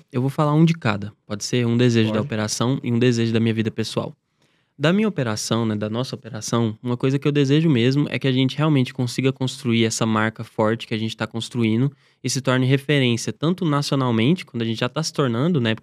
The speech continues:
Speaker 1: porque quando se fala desse nicho, o primeiro nome que vem à mente das pessoas é a nossa loja.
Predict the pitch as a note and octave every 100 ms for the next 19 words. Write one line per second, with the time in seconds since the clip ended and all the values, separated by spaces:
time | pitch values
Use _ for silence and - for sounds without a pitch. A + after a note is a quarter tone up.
0 | _ A#2 A#2 - D#3+ F3+ E3+ - C#3+ F#3
1 | D#3+ C#3+ _ _ _ C3 E3 F#3+ D#3+ D3
2 | A3 - A#3 G#3+ - C3+ C#3+ E3+ G#3+ E3+
3 | D#3 C#3+ C#3+ C#3+ C3+ C3 B2+ - B2+ -
4 | A#2+ C3 C3+ C#3 C3+ D#3+ C#3 G#2+ G#2